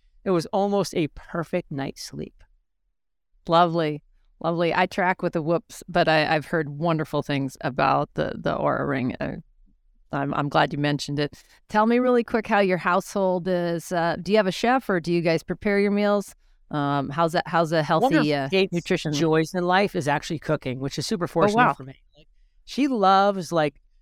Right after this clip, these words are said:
Speaker 1: you know, doing her workout in the morning, having her work day, and then going for a walk in the evening, and then coming back and just making a meal. Like, she enjoys the process. It's a meditation time for her. She's listening to a podcast while she's doing that.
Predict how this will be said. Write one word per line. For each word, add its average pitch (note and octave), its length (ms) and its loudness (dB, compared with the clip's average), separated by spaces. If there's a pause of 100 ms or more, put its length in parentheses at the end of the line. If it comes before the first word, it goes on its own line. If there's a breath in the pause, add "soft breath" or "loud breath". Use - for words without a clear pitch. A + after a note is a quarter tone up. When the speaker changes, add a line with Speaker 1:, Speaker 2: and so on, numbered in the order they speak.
(320)
Speaker 1:
you D#3+ 120 0
know, D3+ 120 0
doing E3+ 300 -2
her F3+ 120 -2
workout E3+ 400 2
in E3 60 -2
the E3 80 -2
morning, D3 840 0
having D3+ 320 -2
her D#3+ 140 0
work D3 340 0
day, D3 640 0
and C3+ 240 -2
then C3+ 300 -2
going D3 280 -4
for D#3+ 140 -4
a D3 80 0
walk C#3 260 2
in C#3+ 100 -2
the E3 100 -2
evening, C#3+ 340 -2
and C#3+ 80 -4
then C#3 80 -6
coming F#3+ 320 -4
back D#3+ 400 -2 (500)
and F3 220 -2
just G#3+ 340 -2
making D#3+ 360 -2
a C#3 40 -6
meal. C#3 460 -2
Like, D3+ 160 -2
she G3 140 -2
enjoys E3+ 460 0
the F#3+ 80 -2
process. C#3+ 880 -2
It's - 120 -8
a D#3 60 -4
meditation D#3 680 -2
time C3 260 -4
for - 160 -20
her. C3 280 -2 (220)
She's D3+ 240 -4
listening E3 300 -2
to D#3 160 -2
a C#3+ 60 -2
podcast C#3+ 640 0
while C#3 120 0
she's C3+ 220 -4
doing C3 320 -2
that. B2 340 -6